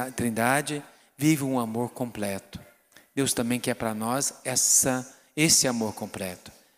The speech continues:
essa vida completa, para que sejamos saciados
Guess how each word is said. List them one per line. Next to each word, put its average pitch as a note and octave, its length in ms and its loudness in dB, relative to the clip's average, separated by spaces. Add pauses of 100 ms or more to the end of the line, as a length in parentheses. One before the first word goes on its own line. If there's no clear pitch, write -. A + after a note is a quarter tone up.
(160)
essa C3 260 4
vida C3+ 260 -2
completa, G2+ 640 -8 (480)
para D3+ 140 0
que - 80 -2
sejamos D#3 880 2
saciados D3+ 1080 4